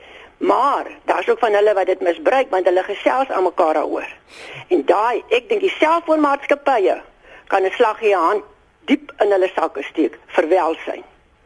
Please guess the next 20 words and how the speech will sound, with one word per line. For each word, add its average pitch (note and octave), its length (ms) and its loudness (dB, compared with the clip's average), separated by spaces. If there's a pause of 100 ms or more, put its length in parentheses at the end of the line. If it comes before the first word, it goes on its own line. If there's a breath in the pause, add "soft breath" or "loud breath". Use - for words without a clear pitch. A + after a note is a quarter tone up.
(560 loud breath)
Die - 120 -4
ander C4+ 220 -2
ding C4 160 0
wat A3+ 160 -2
ek A3 100 -4
nog G#3+ 200 -2
wil A3+ 140 0
genoem A3 300 -2
het, C#4 140 -2
ons G3 140 -4
het G3 140 -2
so D#4 320 2
groot D#4 300 0
kab-, B3+ 300 -4
ko-, C4+ 220 0 (220)
eh, F3 300 0
groot C#4 240 0
kabinet G#3+ 540 2 (580 loud breath)
en D3+ 180 0
baie B3+ 300 2